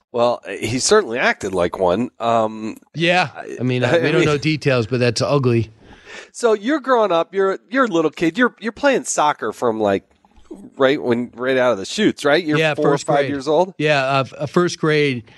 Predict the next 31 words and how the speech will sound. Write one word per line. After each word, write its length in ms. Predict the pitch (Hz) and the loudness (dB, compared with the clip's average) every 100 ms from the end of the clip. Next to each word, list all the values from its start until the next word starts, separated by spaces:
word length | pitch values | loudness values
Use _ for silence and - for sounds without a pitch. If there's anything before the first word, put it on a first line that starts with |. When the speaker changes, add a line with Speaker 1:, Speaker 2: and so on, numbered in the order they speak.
| - - - _ | -20 -20 -20 _
Speaker 2:
Um, 540 | 127 127 127 123 120 - _ _ - _ | -2 0 2 0 -2 -8 _ _ -20 _
you 80 | 170 | 0
know, 160 | 160 151 | 0 0
in 160 | 170 | 0
my 160 | 180 156 | 2 -2
town, 720 | - 160 170 147 131 123 113 _ - _ | 0 0 2 0 0 -2 -6 _ -20 _
you 180 | 156 180 | -4 0
know 200 | 180 151 | 2 2
this 280 | 143 127 - | 0 -4 -4
because 340 | 139 120 127 | 0 2 2
your 80 | 127 | 0
dad 280 | 143 143 139 | 2 2 0
was 140 | 123 | 0
with 100 | 135 | -2
the 140 | 123 135 | 0 2
Aztecs, 520 | 143 - 113 101 - | 0 -2 -4 -4 0
right? 300 | 117 147 - 131 | 2 2 0 -2
The, 220 | 135 120 139 | 0 0 0
of 180 | 123 | -2
the 80 | 120 | 0
Speaker 1:
Yeah. 140 | 131 175 | 0 0
Speaker 2:
N 40 | |
S 120 | - | 0
L. 240 | 151 151 160 - - | -2 -4 -6 -18 -20
So 300 | - 175 151 | -2 0 2
Speaker 1:
Yeah. 80 | 147 | 0
Speaker 2:
the, 160 | 143 135 | -2 0
you 80 | 160 | 0
know, 80 | 147 | 0
the 80 | |
Cosmos, 800 | 143 151 170 147 147 117 110 - | -2 0 0 0 -2 0 -2 -6